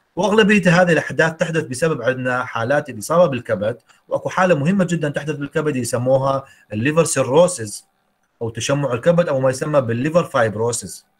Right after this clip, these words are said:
أو تليف الكبد. فهذا إيش يسبب لنا؟ يسبب لنا عندنا، راح يسبب لنا،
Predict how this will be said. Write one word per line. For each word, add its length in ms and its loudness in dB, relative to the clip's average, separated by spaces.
أو 80 -4
تليف 420 -2
الكبد. 400 -6
فهذا 280 2
إيش 180 0
يسبب 440 0
لنا؟ 160 -2
يسبب 300 -6
لنا 160 -6
عندنا، 260 -6
راح 140 -4
يسبب 320 -8
لنا، 260 -4